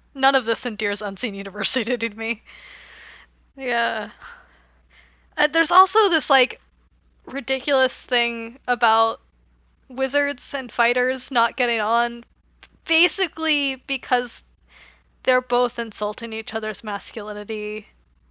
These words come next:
in some really fucked up ways, but I don't, it's, it's hard to know how to approach these passages, 'cause I don't think, like, Terry Pratchett's like, "This is fine, these things that these people are saying," 'cause these, these are ple-, clearly both,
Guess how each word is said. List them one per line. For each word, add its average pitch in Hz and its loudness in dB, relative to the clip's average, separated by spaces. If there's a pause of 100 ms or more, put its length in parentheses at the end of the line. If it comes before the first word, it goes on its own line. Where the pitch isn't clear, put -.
(560)
in 214 -6
some 226 -8
really 233 -4 (160)
fucked - -4
up 254 0
ways, 320 -2 (160)
but 240 2 (260)
I 294 6
don't, 302 8
it's, - -4
it's 339 0
hard 381 6
to 415 4
know 277 8
how 302 6
to 262 6
approach 226 -2
these 254 -8
passages, 302 2
'cause 262 -4
I 254 6
don't 285 0
think, 294 -4
like, 233 0 (960)
Terry 240 0
Pratchett's 226 -4
like, 240 -6
"This 440 -2
is 247 -10
fine, 254 2
these 247 -10
things 220 -6
that 240 -8
these 233 -8
people 226 -8
are 214 -4
saying," 214 -4
'cause 220 -8
these, 277 -2 (140)
these 262 -4
are 226 -4
ple-, 262 -2 (180)
clearly 262 0
both, 208 -4